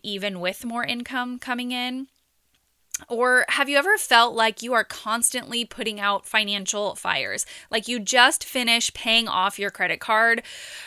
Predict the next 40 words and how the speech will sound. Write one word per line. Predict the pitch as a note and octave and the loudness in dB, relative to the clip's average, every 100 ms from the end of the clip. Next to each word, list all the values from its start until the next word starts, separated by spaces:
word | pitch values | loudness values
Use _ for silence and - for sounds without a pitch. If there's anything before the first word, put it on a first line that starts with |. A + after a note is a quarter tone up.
| - | -18
for | - B3 A3+ A3 G#3+ - | -6 0 2 4 4 4
that | G3 G3 - | 4 4 2
car | - G#3 A3 | -2 0 2
repair | A#3+ C4 C4 | 0 0 0
that | C4+ B3 | 2 0
you | C4+ | -2
had | C4+ C4 | 0 0
to | C4 | -2
do | C#4 | -2
six | C4+ C#4 - B3+ | 0 0 -2 -2
months | C4 C4 | -2 0
ago, | C4+ B3+ B3+ | 0 2 2
and | B3+ A3+ G#3 | 2 -2 2
now | G#3+ A3+ | 4 6
your | B3 A3+ | 4 -2
kid | G#3 C4+ A#3+ | 0 2 2
has | C4 A#3 G#3+ G#3+ G3+ - | 4 4 6 4 0 -4
an | - A3 | -4 -2
emergency | G#3 A#3+ B3+ B3 C4+ | 0 0 0 -4 -4
room | A#3+ A#3+ | -4 0
visit | A#3+ A#3 A#3+ A#3 A#3 | 0 2 4 4 2
and | G#3+ G#3 G3 G3 | 0 -2 -4 -8
back | G3+ G3+ - A3+ - - | -2 6 6 4 -2 -6
to | A#3 | -2
the | A3 | -2
credit | - A#3 A3 G#3 | 2 4 4 2
card | B3+ A3 A3 G#3+ G3 | 2 4 4 -2 -4
debt | G3+ G3+ - | 2 4 6
cycle | A3+ A3 B3 B3+ | 8 6 4 -2
you | B3 C4 | -4 2
go, | B3 G3 G3 A3+ - - - - | 4 4 2 0 -6 -10 -10 -2
and | A3+ A3 G#3 G3+ | 2 4 2 -2
you | G#3+ A3 B3 | -6 -6 -6
just | G3+ A3+ B3 - | 2 2 2 0
can't | - - C4+ C4 - | -4 -2 -2 -2 -4
seem | - - A3+ G#3+ G#3+ | -4 -4 -4 -6 -6
to | G3+ A3+ | -6 -6
get | E3+ - G3+ - _ | -6 -2 -2 -2 _
ahead. | F3 - F#3+ - - G3+ _ _ - - - - | -12 -8 -6 -6 -8 -14 _ _ -20 -20 -20 2
If | B3+ | 2